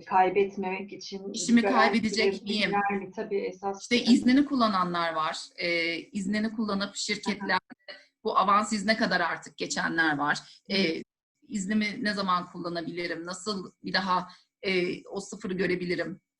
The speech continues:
Speaker 2: izin hanesinde? E, soru işaretleri var. Ya da dediğim gibi işte maaş kesintileri olacak mı? İşten çıkarılacak mıyım?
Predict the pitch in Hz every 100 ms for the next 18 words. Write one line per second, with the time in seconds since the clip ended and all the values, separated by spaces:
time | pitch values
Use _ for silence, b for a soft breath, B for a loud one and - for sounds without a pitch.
0 | _ 180 170 175 180 175 185 175 175 -
1 | 180 175 175 180 B _ _ - 180 175
2 | 175 147 - - 196 196 - 190 185 185
3 | 202 196 185 170 - - - _ _ _
4 | _ _ _ 202 214 214 214 - 202 202
5 | 226 214 180 - 196 190 196 214 202 208
6 | 208 202 202 196 202 196 190 208 - -
7 | 196 196 - 214 202 190 208 202 214 190